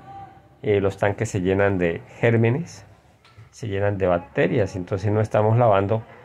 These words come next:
realmente nuestra ropa en algo limpio. Aquí le seguimos batallando hasta que podamos realmente retirarla. Bueno, aquí parece que ya ha despegado un poco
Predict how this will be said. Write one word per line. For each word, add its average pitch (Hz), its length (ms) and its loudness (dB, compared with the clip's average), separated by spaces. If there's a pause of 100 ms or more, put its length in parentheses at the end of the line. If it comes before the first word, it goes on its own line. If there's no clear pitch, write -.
(280)
realmente 101 720 2 (560)
nuestra 117 560 2
ropa 104 320 2
en 101 80 2
algo 92 260 2
limpio. 85 360 -4 (840)
Aquí 113 240 -10
le 117 120 2
seguimos 110 520 2
batallando 123 640 4
hasta 123 300 0
que 123 180 0
podamos 110 540 4
realmente 104 560 2
retirarla. 113 880 0 (1800)
Bueno, 131 140 2
aquí 117 220 0
parece 131 420 2
que 117 100 0
ya 101 140 4
ha 107 60 6
despegado 107 440 4
un 113 140 0
poco 160 520 0